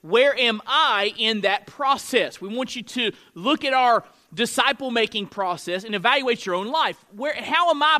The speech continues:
plugged in to that process? And so, uh, each week we're gonna rehearse together our vision statement. If you've been here for any length of time, you've heard this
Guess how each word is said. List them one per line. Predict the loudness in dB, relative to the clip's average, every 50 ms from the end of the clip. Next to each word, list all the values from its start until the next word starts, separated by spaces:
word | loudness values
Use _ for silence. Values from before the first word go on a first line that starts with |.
| 0 -4
plugged | -16 -12 -8 -6 -4 -4 -4 -4 -6
in | -6 -4 -4 -4 -6 -6 -8 _ _ _ _ _
to | -12 -6 -4 -2 0 0 0 0 -2 -4 -8 -12 _ _ _ -4
that | 0 2 4 4 2 0 _ _ _ _ _ _ _ _ _ _ _ _ _ _ _ -6
process? | 2 4 4 4 4 0 -8 -14 -12 -12
And | -14 -12
so, | -10 -4 -2 2 4 4 4 2 0 -2 _ _ _ _ _ _ -14
uh, | -12 -8 -4
each | -2 -2 -2 -2 -4
week | -6 -8 -8 -8
we're | -6 -4 -2
gonna | -2 -2
rehearse | -2 -4 -6 -8 -8 -8 -6 -2 0 2 2 2 0 -4
together | -10 -8 -4 -2 -2 -2 -2 -2 -4 -4
our | -2 0 -2 -2
vision | -2 -2 -4 -4 -4 -4 -6 -8
statement. | -6 -4 -2 -2 -2 -2 -4 -6 -10 -10 -10 _ _ -20 -20 -18
If | -16 -12 -10
you've | -10 -8 -4
been | -2 -2 -2
here | -2 -4 -6
for | -6 -6 -10
any | -10 -8
length | -10 -10 -12 -12 -16
of | -14
time, | -8 -4 -2 0 0 -2 -4
you've | -8 -12 -14
heard | -8 -4 -2 -2 -2 -2 -2
this | -2 -2 -2 -2 -4